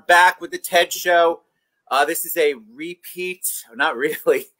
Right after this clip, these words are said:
<laughs> We tried so desperately to get online yesterday, and I'm so excited we were able to make it happen today. I am honored to have Professor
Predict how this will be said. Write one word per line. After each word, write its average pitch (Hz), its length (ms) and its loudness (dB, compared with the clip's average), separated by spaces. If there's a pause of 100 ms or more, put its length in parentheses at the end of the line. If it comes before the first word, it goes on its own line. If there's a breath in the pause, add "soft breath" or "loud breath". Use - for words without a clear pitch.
<laughs> - 220 -20
We 175 140 0
tried 160 360 4
so 160 160 6
desperately 143 500 2
to 120 60 -8
get 123 140 2
online 117 460 0
yesterday, 110 760 0 (300)
and 117 100 4
I'm 123 100 2
so 139 300 4
excited 123 440 2
we 110 100 2
were 107 100 2
able 101 160 0
to 101 80 -12
make 98 220 -8
it 98 80 -10
happen 98 320 0
today. 98 500 0
I 101 180 0
am 101 440 0
honored 107 560 2
to 101 80 -2
have 95 340 2
Professor 107 600 0